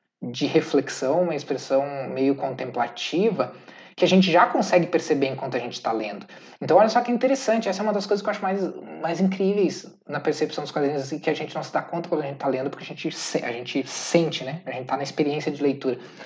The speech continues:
Mas analisando fora, ah, enquanto a gente tá lendo o texto aqui, a gente tá de canto de olho percebendo o Hal Jordan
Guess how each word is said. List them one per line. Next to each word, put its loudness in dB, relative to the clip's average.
Mas 0
analisando 2
fora, 4
ah, 6
enquanto 2
a 2
gente -6
tá 2
lendo 0
o -6
texto -2
aqui, -2
a -4
gente -2
tá 6
de 2
canto 2
de 6
olho 10
percebendo 4
o 2
Hal 6
Jordan 2